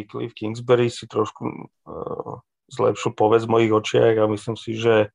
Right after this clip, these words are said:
eh, už to nie je o tom, že Cardinals vyhrávajú, eh,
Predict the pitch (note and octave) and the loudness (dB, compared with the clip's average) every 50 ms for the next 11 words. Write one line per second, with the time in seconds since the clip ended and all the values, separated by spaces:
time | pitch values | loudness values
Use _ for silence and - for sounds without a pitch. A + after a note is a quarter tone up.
0 | _ _ _ _ _ _ _ _ _ _ - G#2+ G#2 G#2+ G#2+ G#2+ G#2+ G#2+ G#2 G#2 | _ _ _ _ _ _ _ _ _ _ 2 2 4 4 4 4 4 4 4 4
1 | G#2 G#2 G2+ G2+ F#2+ F#2+ _ _ _ _ _ _ _ A#2 - - C3 B2 A#2 A2+ | 4 2 2 0 -2 -6 _ _ _ _ _ _ _ -14 -4 -2 0 0 2 2
2 | A2 G#2+ G#2+ G#2+ - B2 A2 A2 G#2+ - A2 G#2+ A2 A2 A#2+ A2+ A2 G2 G#2 G#2+ | 0 0 -2 -2 -4 -4 -4 -4 -4 -2 0 0 0 0 -2 -2 -4 -4 -6 -10
3 | G#2 A2 A#2+ A#2 A2+ A2+ A2+ A2 A2 A2 A2 A2 A2 A2 G#2+ G#2+ G#2+ G#2+ - _ | -6 -2 0 0 0 2 0 0 0 0 -2 -2 -2 -2 -4 -4 -6 -8 -10 _
4 | _ G#2+ G#2 G2+ G#2 G#2 G#2 G#2 G#2 G#2 G2+ | _ -6 -4 -4 -2 -2 -2 -2 -2 -2 -4